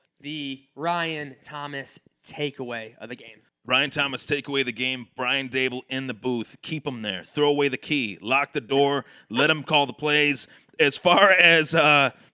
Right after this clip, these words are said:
Speaker 2: the Thomas takeaway as well, I would definitely say that this Buffalo Bills team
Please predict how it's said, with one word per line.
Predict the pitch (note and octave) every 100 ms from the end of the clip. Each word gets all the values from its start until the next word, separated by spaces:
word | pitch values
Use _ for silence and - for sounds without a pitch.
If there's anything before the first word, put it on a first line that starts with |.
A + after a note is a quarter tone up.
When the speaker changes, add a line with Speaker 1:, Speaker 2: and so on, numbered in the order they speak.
| -
Speaker 2:
the | C3 B2+
Thomas | - D#3 D3 -
takeaway | D3+ C#3+ C#3 B2+
as | A2+
well, | C3+ C#3+ C#3 C3
I | B2
would | C3+
definitely | C3+ C3+ C#3 C3
say | - C3 A#2+
that | A2+ A2+ _ _ _
this | C3+ G3+ -
Buffalo | F#3 E3 D3+ C3
Bills | C3 C3+ -
team | - A#2 A2+ G#2+